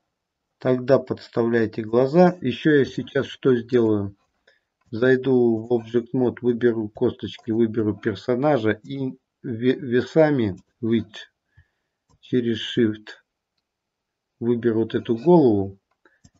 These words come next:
И она не должна у нас двигаться. Я левелом сейчас всё это дело подкрашу более-менее краснее.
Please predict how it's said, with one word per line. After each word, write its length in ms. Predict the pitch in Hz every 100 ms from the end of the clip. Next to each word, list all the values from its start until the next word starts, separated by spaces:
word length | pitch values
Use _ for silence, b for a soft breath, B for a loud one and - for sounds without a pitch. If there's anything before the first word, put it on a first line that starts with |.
| _ _ _ _ -
И 120 | 151
она 240 | 147 143 139
не 180 | 139
должна 420 | 131 139 131 127 123
у 40 |
нас 220 | 113 104
двигаться. 520 | 110 147 123 113 -
Я 160 | 107 107
левелом 720 | 110 123 143 123 117 110 104
сейчас 260 | - 113 101
всё 220 | - 110
это 180 | - 104
дело 560 | 110 151 147 143 131 _ _ _ _ _ _ _ _ _ _
подкрашу 720 | 127 117 - - 143 127 123
более-менее 1000 | 110 110 120 120 117 107 117 123 117 107 _ _ _ _ _ _
краснее. 920 | - - 104 - 120 117 110 - -